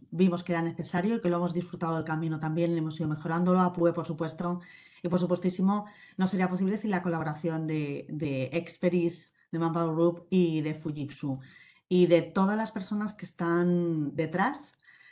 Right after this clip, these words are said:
eh, concretamente, bueno, eh, de los equipos de Pugue, de Cisco, de Fujitsu, que se implica, de Experis, y por supuesto, una mención especial al equipo que hay detrás de Human Age Institute, a todas y a todo.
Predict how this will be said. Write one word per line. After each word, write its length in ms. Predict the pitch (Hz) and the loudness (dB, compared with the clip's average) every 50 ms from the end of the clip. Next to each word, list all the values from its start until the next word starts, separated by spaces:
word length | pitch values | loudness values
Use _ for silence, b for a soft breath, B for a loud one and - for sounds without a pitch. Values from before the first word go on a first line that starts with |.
| B B B | B B B
eh, 180 | 165 165 170 170 | 0 0 0 0
concretamente, 640 | - 175 165 160 165 170 165 170 170 170 165 156 170 | 2 0 0 0 0 -2 -2 0 0 0 0 0 0
bueno, 440 | 160 165 165 160 160 160 151 151 151 151 | -2 -2 -2 -2 -2 -2 -4 -4 -6 -6
eh, 240 | 151 151 147 147 143 | -8 -6 -6 -4 -4
de 80 | 143 139 | -4 -6
los 160 | 139 139 - | -6 -8 -10
equipos 320 | - - 139 - 156 143 151 | -12 -12 -10 -8 -8 -6 -4
de 600 | 151 147 147 147 139 135 - - 170 170 - - _ | -4 -4 -4 -4 -6 -8 -8 -10 -10 -10 -10 -10 _
Pugue, 300 | - 170 156 151 156 156 151 | -4 -4 -2 0 0 0 0
de 120 | 151 156 | -2 -2
Cisco, 420 | 156 - - 151 147 - - 160 | -4 -6 -8 -8 -8 -6 -4 -2
de 120 | 156 156 151 | -2 -2 -2
Fujitsu, 540 | - - 165 151 160 151 151 - - 165 - | -2 -4 -4 -4 -4 -4 -6 -8 -8 -8 -8
que 80 | 151 131 | -6 -4
se 100 | - 165 | -4 -4
implica, 440 | 156 151 165 156 151 151 151 151 | -4 -2 -4 -4 -4 -2 -2 -2
de 120 | 147 147 151 | -2 -2 -2
Experis, 580 | 147 147 - - - 160 160 165 170 160 165 B B B B B B B B | -4 -4 -6 -4 -2 2 4 4 4 2 0 B B B B B B B B
y 60 | 165 | -2
por 100 | 170 165 | 0 0
supuesto, 600 | 165 143 165 165 156 - - 175 175 175 175 175 B B B B B | 0 2 2 0 0 2 4 4 6 6 4 2 B B B B B
una 160 | B 170 170 165 | B 4 4 4
mención 260 | 170 165 165 165 165 | 4 2 2 2 0
especial 360 | 156 - 170 147 180 165 165 | 0 -2 -2 -2 0 0 2
al 120 | 170 170 | 2 2
equipo 260 | 175 175 175 - 165 151 | 2 2 0 -2 -2 -2
que 80 | 165 156 | -2 -2
hay 60 | 151 | -2
detrás 200 | 151 156 151 147 | -2 -2 -2 -4
de 180 | 156 - - | -4 -4 -4
Human 140 | 160 151 147 | -2 -2 -2
Age 200 | 143 139 - - | -2 -4 -4 -4
Institute, 380 | 156 - 185 180 196 214 - 185 | -4 0 0 0 0 0 -2 -2
a 100 | 147 - | -4 -4
todas 500 | 165 160 160 175 208 240 - - - - 208 185 | -2 -2 0 0 0 0 -2 -8 -14 -14 -12 -10
y 220 | - - 151 151 147 | -6 -4 -4 -4 -4
a 120 | 143 147 | -4 -4
todo. 420 | 156 156 170 208 247 277 - - | -4 -2 0 0 -2 -2 -6 -10